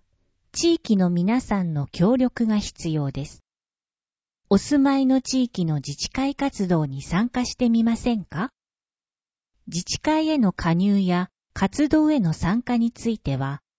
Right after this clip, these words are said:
お住まいの地域の自治会長や自治会役員へ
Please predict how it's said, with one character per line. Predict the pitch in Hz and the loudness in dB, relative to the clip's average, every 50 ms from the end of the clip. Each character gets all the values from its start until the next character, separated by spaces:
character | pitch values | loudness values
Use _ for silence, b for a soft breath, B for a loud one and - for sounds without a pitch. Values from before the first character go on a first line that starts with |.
| _ _ _ _ _ _ _ _ | _ _ _ _ _ _ _ _
お | - 185 | 2 2
住 | - - - 302 285 | 2 2 2 2 2
ま | 277 302 294 | 2 2 0
い | 302 | 0
の | 294 294 294 277 | 0 -2 -2 -2
地 | - - 285 277 | -4 -4 -4 -4
域 | 254 - - 170 | -4 -6 -6 -4
の | 151 151 | -2 -2
自 | 139 131 131 143 | -2 -4 -6 -10
治 | - - - - | -10 -10 -10 -6
会 | - - - 131 | -4 -2 -2 -2
長 | - - - 175 156 147 | -4 -4 -4 -4 -2 -2
や | 139 139 143 143 143 _ _ _ _ _ - | -4 -4 -6 -6 -8 _ _ _ _ _ -8
自 | 165 170 | -8 -6
治 | - - - | -6 -8 -8
会 | - - 294 294 285 285 | -4 -2 -2 -2 0 0
役 | 294 294 - - - 254 | -2 -2 -2 -2 -2 0
員 | 220 190 175 156 147 | 0 0 0 -2 -2
へ | 147 147 147 - | -4 -4 -6 -8